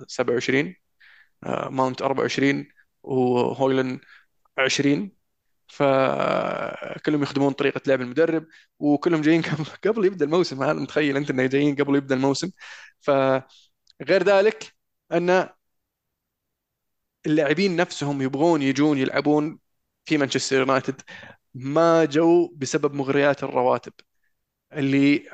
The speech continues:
طبعًا حاستنا كثير ك-، ك-، كنادي، لأن ما قدرنا نبيع لاعبين كثير لأن معطينهم رواتب أكثر مما يستاهلون،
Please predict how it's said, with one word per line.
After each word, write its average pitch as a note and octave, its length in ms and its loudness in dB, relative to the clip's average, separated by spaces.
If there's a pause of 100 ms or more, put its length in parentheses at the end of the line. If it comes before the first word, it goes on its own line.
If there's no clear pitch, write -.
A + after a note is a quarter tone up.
(140)
طبعًا C3+ 300 0
حاستنا C#3+ 440 -2
كثير C3+ 360 0
ك-، A#2+ 400 0
ك-، - 320 -4
كنادي، C3+ 480 2
لأن C3 200 -2
ما B2+ 120 0
قدرنا C3+ 320 0
نبيع C3 220 -2
لاعبين B2+ 300 -2
كثير C#3+ 300 0
لأن B2+ 160 -2
معطينهم B2+ 400 -4
رواتب C3+ 340 0
أكثر C3+ 200 -4
مما B2 200 -2
يستاهلون، C3+ 520 -2